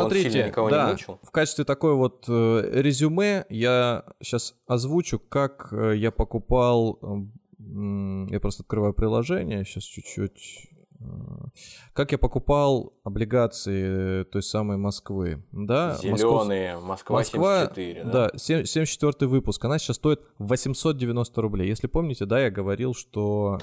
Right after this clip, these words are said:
Speaker 2: э, они по тысяче размещают. Действительно, так и было, она тысяча пять там стоила даже в моменте, тысяча два.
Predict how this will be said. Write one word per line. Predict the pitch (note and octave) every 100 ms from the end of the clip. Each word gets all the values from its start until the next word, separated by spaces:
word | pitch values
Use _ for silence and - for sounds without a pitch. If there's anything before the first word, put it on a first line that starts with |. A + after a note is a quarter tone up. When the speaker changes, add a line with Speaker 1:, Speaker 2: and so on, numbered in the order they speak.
| - F2+
Speaker 2:
э, | F#2+ F#2+ F#2+ F#2+
они | A#2+
по | A2+
тысяче | - A#2 F#2+ - F#2
размещают. | F#2+ G2+ - A#2+
Действительно, | - G3 B2+
так | A#2 -
и |
было, | A#2 F#3 D3
она | G#2+ G2
тысяча | A2 - G#2
пять | - F#3 F#3 -
там | C3
стоила | - C3 B2+ A2+
даже | G#2+ G2+ G2+
в |
моменте, | G#2+ G#2+ G#2+ G2+ -
тысяча | G#2+ - G#2
два. | G#2+ C#3 D#3+